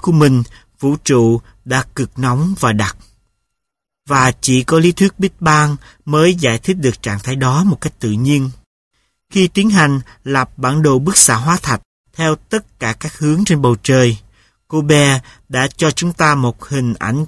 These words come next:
cổ sơ nhất của thế giới. Thực vậy, bức xạ hóa thạch, tức lượng nhiệt còn lại từ ngọn lửa sáng thế, có niên đại vào thời kỳ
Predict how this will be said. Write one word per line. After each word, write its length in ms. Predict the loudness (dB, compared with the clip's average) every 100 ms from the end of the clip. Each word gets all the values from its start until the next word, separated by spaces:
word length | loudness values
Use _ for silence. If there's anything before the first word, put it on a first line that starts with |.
| -6
cổ 200 | -4 -2
sơ 220 | 0 0
nhất 280 | 2 0 -2
của 100 | -4
thế 140 | -4 -4
giới. 400 | 0 2 2 -2 _ _ _ _ _ _ -10
Thực 200 | -8 -2
vậy, 360 | 2 2 0 -4 _ -4
bức 180 | 0
xạ 220 | 2 2 0
hóa 260 | 0 -4
thạch, 240 | -2 -6 -6 _ _ _ _ _ _ _ _
tức 160 | -8 -8 -2
lượng 360 | 2 2 2
nhiệt 280 | 4 4 2 -4
còn 240 | -4 0
lại 400 | 0 0 0 -2 -8 _ _ -4
từ 280 | 2 2 2
ngọn 220 | 2 4
lửa 160 | 4 2
sáng 260 | 2 0
thế, 400 | 2 4 4 2 -2 _ _ _ _
có 160 | -2 2
niên 260 | 4 4 2
đại 400 | 2 0 -2 -6 -16 _ -4
vào 260 | 0 0
thời 180 | 0 -2
kỳ 420 | 0 2 2 2